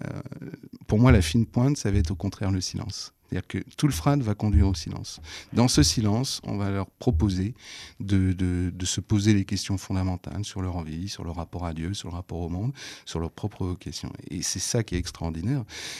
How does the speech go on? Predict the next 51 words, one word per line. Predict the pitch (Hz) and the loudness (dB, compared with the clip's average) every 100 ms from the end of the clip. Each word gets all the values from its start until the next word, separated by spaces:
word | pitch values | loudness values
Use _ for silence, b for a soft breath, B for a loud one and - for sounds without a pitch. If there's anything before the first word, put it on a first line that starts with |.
| B | B
C'est-à-dire | - 95 | -6 -4
qu'en | - 90 | -2 -2
fait, | 104 - | -2 -2
toute | - - | -4 -2
la | 101 | -2
fête | - - 127 - - - - | 0 4 4 2 -8 -10 -16
qui | - - | -14 -10
peut | 95 | -8
se | - 80 | -6 -6
vivre | 87 131 180 165 78 | -4 2 2 2 -2
conduit | - 107 120 | 0 2 4
vraiment | 113 101 110 | 2 2 2
à | 113 | 4
une | 107 | 2
intériorité | 95 101 95 95 92 127 | 0 0 -2 -2 -4 -4
et | 123 | -4
des | 98 | -4
choix | - - | -6 -8
personnels. | 98 - 82 - - B B B | -10 -10 -10 -14 -14 B B B
Ce | - | -4
qui | - | 4
nécessite | 110 101 107 - 107 - - - | 6 6 2 2 0 -2 -12 -10
que | 90 | -8
les | 82 85 90 | -6 -8 -6
responsables | 87 92 101 - 95 | -6 -4 -4 -2 -4
de | 90 | -4
groupe, | 87 98 101 | 0 -2 -2
les | 85 | -4
animateurs | 85 87 85 - 90 | -2 -2 -2 -4 -6
par | - | -6
la | 78 | -6
suite, | 76 - 151 - B B B | -4 -6 -6 -12 B B B
les | - 87 87 | -6 -2 -2
accompagnent, | 87 107 - 98 82 | -2 -2 0 0 0
parce | - | -6
qu'il | - | -8
y | 82 | -8
a | |
des | 85 | -6
questions | 90 - 98 | -6 -4 -4
qui | 90 | -4
vont | 90 | -6
se | 90 | -6
poser | - 90 104 131 | -6 -4 -2 0
et | 110 | -2
ce | - | -2
sera | - - | -6 -8
forcément | - - - 104 | -10 -8 -2 -2
des | 104 | -2
questions | - - 107 | -4 -4 -2
individuelles. | 98 90 85 85 | -2 -2 -4 -6